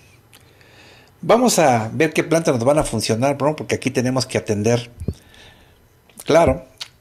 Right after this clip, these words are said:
con plantas termogénicas. Vamos a evitar que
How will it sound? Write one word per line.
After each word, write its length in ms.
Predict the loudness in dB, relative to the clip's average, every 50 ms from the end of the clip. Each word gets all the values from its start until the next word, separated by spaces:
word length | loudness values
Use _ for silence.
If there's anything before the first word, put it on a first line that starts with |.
| _ -20 -14 -6
con 180 | -6 -4 -4 -2
plantas 680 | -2 -2 -2 -2 -4 -4 -4 -4 -6 -10 -12 -14 -12 -6
termogénicas. 880 | -6 -6 -6 -6 -8 -6 -6 -6 -6 -6 -4 0 -2 -2 -2 -2 -14 -20 _ _ _ _ _ _ _ _ _ _ _ _ _ _ _ _ _ _ _ _ _ _ _ _ _ _ _ -4
Vamos 240 | -4 -4 -4 -4 -6
a 40 | -8
evitar 300 | -8 -6 -6 -6 -6 -6
que 340 | -6 -8 -8 -8 -10 -16